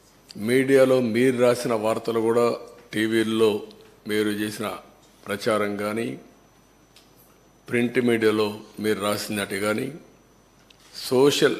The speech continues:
యాక్టివిస్టులందరూ సోషల్ మీడియాలో పెట్టినటువంటి వాస్తవాలన్నీ క్రోడీకరించి మేము కూడా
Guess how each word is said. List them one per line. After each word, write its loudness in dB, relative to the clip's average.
యాక్టివిస్టులందరూ -2
సోషల్ 0
మీడియాలో 0
పెట్టినటువంటి -4
వాస్తవాలన్నీ 2
క్రోడీకరించి -4
మేము -2
కూడా -2